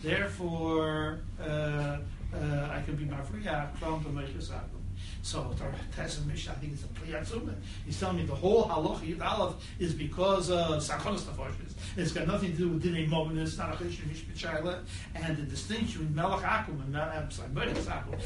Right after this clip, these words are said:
and Melech Yisrael isn't because one Jewish, the other isn't Jewish. It's whether the Melech is got anything left to try to collect. If he's a, if he's a tax farmer,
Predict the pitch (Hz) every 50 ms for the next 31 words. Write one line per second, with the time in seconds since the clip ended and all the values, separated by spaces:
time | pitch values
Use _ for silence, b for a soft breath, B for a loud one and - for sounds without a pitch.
0 | B B B - 156 147 151 175 190 185 165 - 190 175 - 196 214 240 233 202
1 | 185 175 170 175 165 B B B B 156 - - - 147 - 170 175 170 160 165
2 | 160 156 151 - 151 165 160 156 147 147 151 139 143 156 156 143 156 156 147 156
3 | 160 160 - - - - B B B B - 175 151 - 165 170 160 151 147 151
4 | 151 151 165 196 214 214 196 185 180 175 170 170 170 165 165 165 - - 175 170
5 | 160 160 160 160 160 160 156 160 156 151 - 165 156 160 175 180 175 170 175 165
6 | 156 165 180 175 - - 175 170 170 165 165 165 208 208 208 254 - - - -
7 | - B B B B B B 190 165 156 - 156 151 151 147 143 147 - 139 135
8 | 135 - - - 151 160 160 151 147 - - 180 170 - - 170 156 151 147 139
9 | 139 - - 247 - - - - 151 151 151 151 151 147 147 147 151 147 B